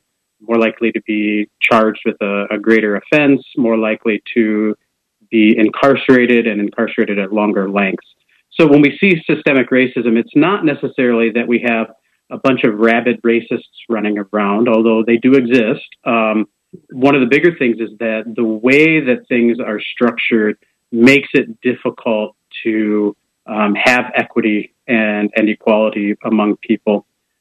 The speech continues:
I think one of the big things that we can sometimes look at is that personal responsibility, and part of that comes out of our, our sense of,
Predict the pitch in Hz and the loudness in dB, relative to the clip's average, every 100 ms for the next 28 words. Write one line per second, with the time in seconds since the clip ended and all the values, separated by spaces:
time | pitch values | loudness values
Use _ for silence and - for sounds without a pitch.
0 | - 143 202 147 160 143 120 139 - 139 | -8 2 2 4 4 2 2 0 0 2
1 | 120 117 127 117 117 120 110 117 110 - | 4 2 0 -2 2 0 0 -2 -2 -2
2 | 123 123 110 147 156 117 107 107 104 104 | -2 -2 0 -2 0 0 0 -2 -4 -8
3 | - 113 95 - 156 156 120 110 - 110 | -6 -4 -4 0 0 2 0 0 -4 -4
4 | 104 - 101 117 123 117 107 101 _ - | -4 -6 0 2 2 0 -2 -6 _ -20
5 | _ 127 - 254 180 127 123 - 135 123 | _ -4 0 2 4 0 -2 -2 -2 -2
6 | 113 110 110 110 107 104 - 113 107 107 | -4 -6 -4 -4 -4 -8 -8 -4 -2 -2
7 | 104 98 _ _ _ _ - 117 - - | -4 -6 _ _ _ _ -4 -4 -2 0
8 | 123 117 123 110 104 | 2 2 -2 -4 -6